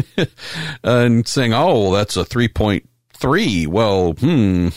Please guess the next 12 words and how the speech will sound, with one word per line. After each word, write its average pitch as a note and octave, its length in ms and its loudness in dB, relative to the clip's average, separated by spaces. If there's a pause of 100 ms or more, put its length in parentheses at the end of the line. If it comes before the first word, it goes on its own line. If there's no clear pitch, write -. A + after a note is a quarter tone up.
no, F#2 460 2
that, F#2+ 220 0
that G#2+ 200 0
doesn't G2+ 220 -2
make G2+ 160 -2
sense. C3 380 0
I F#2 100 0
want G#2 260 -2
something G2 560 -2
bigger A#2+ 420 0
or F2 60 0
smaller." C3 580 -2